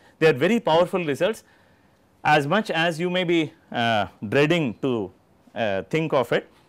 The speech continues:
those were the cornerstone results, and those still remain the cornerstone results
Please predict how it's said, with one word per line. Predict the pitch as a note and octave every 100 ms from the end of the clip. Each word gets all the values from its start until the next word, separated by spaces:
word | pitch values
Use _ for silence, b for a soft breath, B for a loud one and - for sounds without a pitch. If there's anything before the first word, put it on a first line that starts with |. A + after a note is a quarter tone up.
| b b b b b b _ _ _
those | A2+ A#2+ F3+ B3 B3
were | G3 G#3
the | F3+ F3+
cornerstone | E3 C#3+ E3+ D#3+ - D3+ D3+ D3+ - _
results, | B2 A#2 C3+ C#3+
and | - A#2 G2+
those | B2+ B2 A2 -
still | - A3
remain | F3+ E3 D#3+
the | D#3+
cornerstone | - A#2+ C3 - B2+ A#2
results | G2+ G#2+ A2 A2+